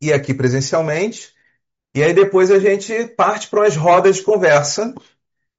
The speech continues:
onde a gente vai poder ter esse espaço, né, pra poder conversar, fazer perguntas. Eu acho que vai ser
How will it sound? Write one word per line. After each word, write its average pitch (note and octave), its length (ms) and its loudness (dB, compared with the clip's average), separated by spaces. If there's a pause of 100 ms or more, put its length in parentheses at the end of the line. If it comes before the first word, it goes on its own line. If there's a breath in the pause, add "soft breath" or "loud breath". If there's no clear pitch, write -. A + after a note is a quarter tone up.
(140)
onde D3 340 -2
a E3+ 80 2
gente E3+ 220 -6
vai E3 160 2
poder D#3+ 240 -4
ter E3 140 -4
esse D#3+ 200 -4
espaço, D#3 720 -2
né, D3+ 220 -2
pra C#3 260 0
poder C#3 320 -2
conversar, C#3 720 -2
fazer C3 220 -2
perguntas. C3+ 800 -4
Eu C3+ 80 -2
acho C3 120 -8
que - 80 -10
vai C3 100 -2
ser C3+ 400 -6